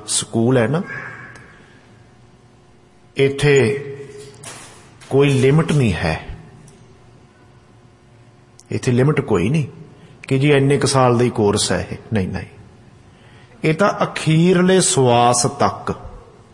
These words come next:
ਸਿੱਖ ਨੇ ਸਿੱਖਦੇ ਹੀ ਰਹਿਣਾ ਹੈ। ਤੇ ਸਿੱਖ ਦਾ ਕੌਣ ਹੁੰਦਾ ਹੈ? ਸਿੱਖ ਦਾ ਉਹ ਹੁੰਦਾ ਹੈ ਜਿਹੜਾ ਆਪਣੇ ਆਪ ਨੂੰ ਅੰਦਰੋਂ ਖਾਲੀ ਸਮਝੇ,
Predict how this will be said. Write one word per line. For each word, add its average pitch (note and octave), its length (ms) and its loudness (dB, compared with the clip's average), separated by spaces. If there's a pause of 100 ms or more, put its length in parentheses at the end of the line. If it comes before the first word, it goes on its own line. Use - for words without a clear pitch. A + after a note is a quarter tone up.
(640)
ਸਿੱਖ - 520 -2
ਨੇ A#2+ 440 0 (720)
ਸਿੱਖਦੇ F#3+ 520 0
ਹੀ F#3 100 4
ਰਹਿਣਾ E2 260 -2
ਹੈ। - 80 -10 (1700)
ਤੇ D3 60 0
ਸਿੱਖ C3+ 320 0
ਦਾ D3 140 4
ਕੌਣ C#3+ 280 0
ਹੁੰਦਾ C3+ 320 0
ਹੈ? C3 140 -8 (1600)
ਸਿੱਖ - 360 -2
ਦਾ D3 120 2
ਉਹ D#3 180 4
ਹੁੰਦਾ B2 260 2
ਹੈ C3 120 4
ਜਿਹੜਾ C#3+ 340 0
ਆਪਣੇ C3 420 2
ਆਪ A2+ 260 2
ਨੂੰ B2+ 160 2
ਅੰਦਰੋਂ B2 260 2
ਖਾਲੀ A#2 400 0
ਸਮਝੇ, G#2 400 -4